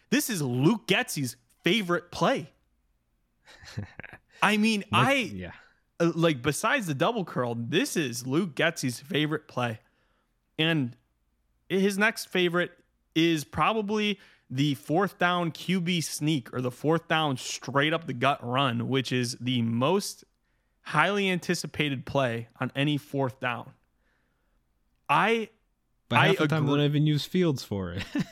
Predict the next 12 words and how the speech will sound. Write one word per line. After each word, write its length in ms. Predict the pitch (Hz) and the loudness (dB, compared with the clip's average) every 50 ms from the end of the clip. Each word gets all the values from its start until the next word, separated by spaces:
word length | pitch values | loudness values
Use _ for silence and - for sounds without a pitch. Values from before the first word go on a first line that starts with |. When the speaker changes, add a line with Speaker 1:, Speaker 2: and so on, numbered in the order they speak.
| - - - - _ _ _ _ - | -10 -18 -20 -20 _ _ _ _ 0
Speaker 1:
Well, 160 | 156 170 190 185 | 2 2 2 2
yeah, 200 | 151 160 - 160 | 2 2 4 4
Speaker 2:
They 40 | 156 | 4
still 120 | 135 135 139 160 208 | 4 2 4 4 4
Speaker 1:
exactly. 100 | 208 - | 4 4
Speaker 2:
decide 320 | 165 151 - 190 180 165 156 | 4 2 2 2 2 4 2
to 80 | 143 | 2
run 200 | 131 135 143 147 | 2 2 4 4
it 120 | 151 139 - | 2 2 2
back 240 | 143 139 143 - 147 | 2 2 2 2 0
with 120 | 123 - | -2 -2
Kmet, 380 | - 131 127 143 170 147 107 | -2 -2 0 0 0 -2 -2